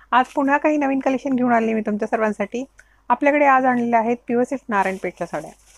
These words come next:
आजच नवीन stock आलेला आहे, भरपूर असे वेगवेगळे color आहेत. So ते color मी परत तुम्हाला दाखवण्यासाठी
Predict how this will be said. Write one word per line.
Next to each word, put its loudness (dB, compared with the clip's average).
आजच -2
नवीन -2
stock 0
आलेला 0
आहे, -2
भरपूर -4
असे -6
वेगवेगळे -2
color -2
आहेत. -4
So -8
ते -8
color -2
मी -6
परत -2
तुम्हाला -4
दाखवण्यासाठी -4